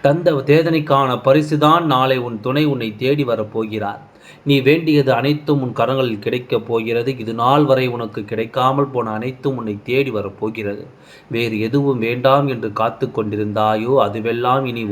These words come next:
ஒவ்வொன்றாக ஒவ்வொரு நாளிலும் உனக்கு ஆனந்தத்தை கொடுக்க காத்திருக்கிறது. ஓம்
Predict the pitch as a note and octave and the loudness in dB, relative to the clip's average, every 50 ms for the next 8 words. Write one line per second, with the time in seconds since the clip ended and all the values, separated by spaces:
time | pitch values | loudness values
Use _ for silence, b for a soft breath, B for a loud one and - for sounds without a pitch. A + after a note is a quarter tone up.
0 | G2+ G2+ G2+ G#2 B2+ B2 B2 A#2+ B2 B2 A#2+ A#2+ A#2 A#2 A2 G2+ G#2 A2 A#2+ B2+ | 0 0 0 0 -2 -2 -2 0 0 0 0 0 0 -2 -2 -2 -2 -2 -2 0
1 | C#3+ C#3+ C3 A#2 A#2 A#2 A#2 B2+ C#3+ D3 C#3+ C#3 C3 A#2+ G#2+ G#2+ G#2 G#2 - A2 | 2 2 2 0 0 0 2 4 4 4 2 2 0 -2 -2 -4 -6 -6 -4 -4
2 | G2+ G#2 A#2+ C3+ C3 A#2+ G#2 G#2 G#2 G2 F#2+ - - A2+ A#2+ B2 B2 - A#2 G#2 | -2 -2 -2 -2 -2 -4 -6 -6 -8 -10 -10 -8 -6 -4 -4 -6 -6 -8 -8 -6
3 | - - G2+ A2+ A2 - - G#2 G2 - - - A#2 - - - - - - - | -4 -4 -4 -4 -6 -8 -12 -12 -12 -14 -16 -16 -16 -14 -16 -16 -18 -20 -20 -20
4 | - - - - _ - - - - - - - - - - - - - - - | -20 -20 -20 -20 _ -20 -20 -20 -20 -20 -20 -20 -20 -20 -20 -20 -20 -20 -20 -12
5 | - A2 G#2+ A#2+ C3 C#3+ D#3+ E3+ F3+ F3+ | -6 0 4 6 8 8 6 4 2 -2